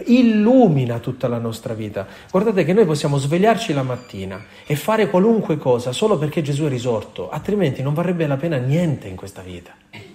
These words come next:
Non varrebbe la pena amare qualcuno, non varrebbe la pena fare delle scelte,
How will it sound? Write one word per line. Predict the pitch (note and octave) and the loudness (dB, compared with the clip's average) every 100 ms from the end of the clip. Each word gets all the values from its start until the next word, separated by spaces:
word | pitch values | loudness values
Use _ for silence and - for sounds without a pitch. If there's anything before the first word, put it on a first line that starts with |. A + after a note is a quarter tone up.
| - | -6
Non | D3 C#3+ | -2 2
varrebbe | D3+ D3 C#3 | 2 2 0
la | C3 | 0
pena | B2 B2 | -2 -4
amare | A#2+ A#2+ A2+ | -2 -4 -4
qualcuno, | G#2+ G2+ - G2+ F2+ F2 - - | -6 -8 -8 -8 -8 -12 -18 -4
non | C#3+ | 0
varrebbe | C#3 C#3+ C#3+ C3+ | 2 2 0 0
la | C3 | -2
pena | B2+ C3+ B2+ | -2 -2 -2
fare | A#2 B2+ B2 | -4 -2 -2
delle | A#2 A2 | -2 -6
scelte, | - G2+ G#2 G2+ - | -6 -6 -6 -8 -12